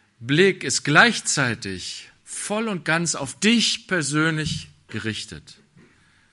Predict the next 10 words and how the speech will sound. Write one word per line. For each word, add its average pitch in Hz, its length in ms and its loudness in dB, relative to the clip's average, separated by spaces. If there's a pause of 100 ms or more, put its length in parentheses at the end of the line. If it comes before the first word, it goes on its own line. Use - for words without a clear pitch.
(800)
Du 220 220 2
persönlich 214 680 4
bist 151 280 -4
ihm 156 220 0
wichtig. - 680 -2 (2500)
Du 208 220 2
persönlich 165 1000 2 (1080)
bist - 200 -8
ihm 101 140 -4
wertvoll. 107 540 -6